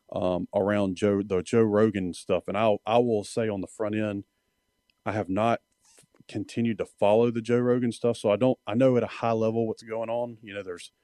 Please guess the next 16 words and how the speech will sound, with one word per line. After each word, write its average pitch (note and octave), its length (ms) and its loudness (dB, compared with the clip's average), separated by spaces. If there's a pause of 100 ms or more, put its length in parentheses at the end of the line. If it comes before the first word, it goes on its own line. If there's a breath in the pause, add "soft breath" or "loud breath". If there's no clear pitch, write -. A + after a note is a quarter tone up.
(760)
people, A2 420 4
artists A2 480 2
saying G2+ 260 -2
they're F2+ 200 -2
coming G2+ 340 -6
off F#2+ 180 -2
of G2 80 -10
Spotify F#2+ 640 -2
because E2+ 280 -8
Joe F#2 180 -4
Rogan F#2+ 340 -2
is F2+ 120 -6
on F#2 160 -2
there F#2 240 -2
and E2 120 -6
he's F2+ 340 -10